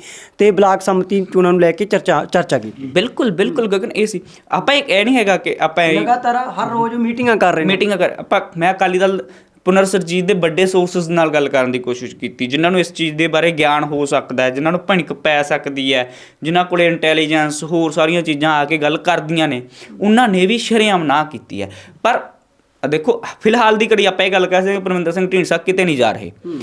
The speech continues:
Speaker 2: ਕੱਲ੍ਹ ਦਾ ਭਾਈ ਸਾਨੂੰ ਨਹੀਂ ਪਤਾ।
Speaker 1: ਹੂੰ।
Speaker 2: ਅੱਜ ਦੀ ਘੜੀ ਜੋ ਜਾਣਕਾਰੀ ਸੀ, ਸਾਡਾ ਫਰਜ਼ ਸੀ ਸਾਡੇ ਦਰਸ਼ਕਾਂ ਨਾਲ ਸਾਂਝੀ ਕਰਨੀ,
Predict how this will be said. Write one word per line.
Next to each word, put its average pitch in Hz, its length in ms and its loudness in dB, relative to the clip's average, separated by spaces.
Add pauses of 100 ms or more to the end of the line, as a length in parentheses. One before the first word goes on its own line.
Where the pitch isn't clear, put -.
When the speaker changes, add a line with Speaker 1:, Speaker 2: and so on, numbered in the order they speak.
(200)
Speaker 2:
ਕੱਲ੍ਹ 202 200 2
ਦਾ 214 100 2
ਭਾਈ 165 180 2
ਸਾਨੂੰ 139 300 -2
ਨਹੀਂ 113 100 -6
ਪਤਾ। 98 240 -8 (200)
Speaker 1:
ਹੂੰ। 117 280 -12 (400)
Speaker 2:
ਅੱਜ 170 100 0
ਦੀ 202 200 0
ਘੜੀ 190 100 4
ਜੋ 185 140 2
ਜਾਣਕਾਰੀ 156 480 0
ਸੀ, 165 140 -6
ਸਾਡਾ 139 360 2
ਫਰਜ਼ 131 260 -4
ਸੀ 147 140 -4
ਸਾਡੇ 131 180 0
ਦਰਸ਼ਕਾਂ 117 420 -2
ਨਾਲ 127 140 -2
ਸਾਂਝੀ 143 240 0
ਕਰਨੀ, 147 340 -2